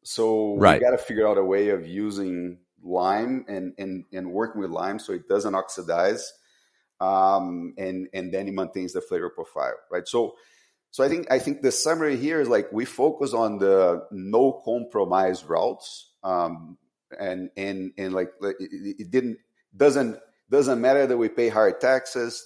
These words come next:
Speaker 1: doesn't matter that in New York we, you know, we can't sell in grocery, um, because of it's spirits based and not malt based, right? Or, or fermented sugar.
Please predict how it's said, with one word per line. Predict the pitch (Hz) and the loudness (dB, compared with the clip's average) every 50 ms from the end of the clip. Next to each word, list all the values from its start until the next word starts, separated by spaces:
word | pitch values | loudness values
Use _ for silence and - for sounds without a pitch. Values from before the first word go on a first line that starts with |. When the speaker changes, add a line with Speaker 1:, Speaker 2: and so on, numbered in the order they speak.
| - 95 | -8 -2
Speaker 1:
doesn't | 101 110 110 107 101 98 | 0 0 0 0 -2 -2
matter | 101 107 110 110 107 | 0 0 2 2 0
that | 101 95 101 101 | 0 0 0 -2
in | 101 98 | -2 -4
New | 101 104 | -4 -4
York | 101 98 98 101 98 98 - | -2 0 2 2 0 0 -2
we, | 95 95 92 85 - _ | -6 -6 -6 -8 -10 _
you | - 98 | -10 -8
know, | 92 92 | -8 -6
we | 92 90 | -6 -8
can't | 90 - - 104 95 95 - | -10 -10 -10 -10 -8 -8 -8
sell | - - 92 95 | -6 -4 -4 -4
in | 90 87 | -4 -6
grocery, | 85 90 98 110 117 - - - 123 123 123 123 _ _ _ _ _ _ _ _ _ - | -4 -2 0 0 0 -2 -6 -8 -8 -8 -8 -10 _ _ _ _ _ _ _ _ _ -6
um, | 104 95 90 90 87 | -4 -2 -2 -4 -4
because | 82 90 87 - - 95 98 95 85 | -8 -12 -6 -2 0 0 0 0 -2
of | 87 87 - - - - - | -4 -6 -6 -10 -14 -12 -12
it's | 98 87 - | -12 -12 -12
spirits | - - 101 101 95 - - - | -10 -6 -4 -4 -4 -4 -8 -6
based | - 92 98 101 101 92 82 | -4 -2 0 0 -2 -2 -6
and | 85 82 | -6 -4
not | 87 87 85 - - | -4 -4 -4 -4 -6
malt | 90 92 92 98 98 - | -4 -2 -2 -2 -4 -4
based, | 123 117 120 131 127 127 - - _ _ | -6 -4 -4 -4 -6 -10 -14 -20 _ _
right? | 101 98 101 101 - - | -4 -4 -4 -4 -6 -8
Or, | - 90 85 85 82 82 85 - - | -8 -6 -4 -4 -4 -4 -6 -8 -10
or | 90 85 87 | -10 -10 -10
fermented | 87 - - 87 92 92 - - 85 - | -10 -10 -8 -6 -6 -6 -8 -10 -16 -18
sugar. | - - 107 113 120 131 147 151 | -14 -10 -10 -8 -8 -8 -10 -12